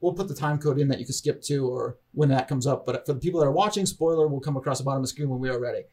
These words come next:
Uh, first of all, first take, just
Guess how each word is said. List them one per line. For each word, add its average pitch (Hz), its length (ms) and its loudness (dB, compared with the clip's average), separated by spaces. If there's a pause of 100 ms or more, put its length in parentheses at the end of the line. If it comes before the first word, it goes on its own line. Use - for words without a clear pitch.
(340)
Uh, 196 400 4 (320)
first 202 180 0
of 185 80 0
all, 160 140 4
first 175 300 -2
take, 151 360 -2 (300)
just - 360 -10